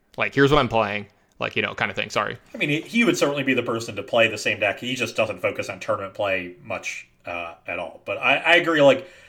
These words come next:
Speaker 2: A-, and it, it's awkward for content creators because if we have an article that goes up early in the week,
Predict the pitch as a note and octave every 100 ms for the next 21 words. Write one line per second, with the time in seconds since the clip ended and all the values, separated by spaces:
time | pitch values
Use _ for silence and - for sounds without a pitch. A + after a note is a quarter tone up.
0 | - - E3 F#3+ F#3 F3+ F3+ G3 F#3+ -
1 | A3 G#3+ F3 C#3+ C#3+ C#3+ C3 B2 G#2+ G2
2 | F#2+ A2 G2+ - C#3 C#3+ A3+ E3+ D3 D3+
3 | C3+ C3 B2+ A#2 A#2 B2+ A#2+ G2+ F#2+ G2
4 | F2+ -